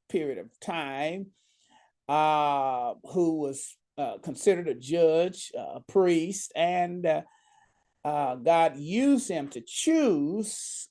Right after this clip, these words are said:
a king. So we're in that time,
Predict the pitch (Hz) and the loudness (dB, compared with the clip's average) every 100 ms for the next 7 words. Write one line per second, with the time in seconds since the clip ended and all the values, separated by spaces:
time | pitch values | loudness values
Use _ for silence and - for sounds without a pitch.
0 | - 175 - 330 262 147 85 - _ _ | 4 4 4 2 4 2 -6 -18 _ _
1 | _ _ - - 294 269 226 226 247 240 | _ _ -20 4 8 10 10 12 10 10
2 | 330 359 349 294 269 - 320 269 185 | 8 8 10 8 6 0 -2 0 0